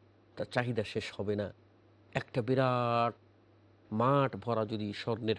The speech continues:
পাহাড় হয়, সে চাইবে আরেকটা হোক তার জন্য, তার পেট ভরবে না। লা ইয়ামলা ফাহ ইল্লা তুরাব, মাটি ছাড়া তার পেট ভরবে না। অতএব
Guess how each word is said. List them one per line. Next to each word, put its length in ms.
পাহাড় 280
হয়, 320
সে 180
চাইবে 380
আরেকটা 400
হোক 260
তার 200
জন্য, 180
তার 200
পেট 160
ভরবে 320
না। 120
লা 80
ইয়ামলা 800
ফাহ 380
ইল্লা 300
তুরাব, 440
মাটি 220
ছাড়া 220
তার 180
পেট 180
ভরবে 320
না। 140
অতএব 460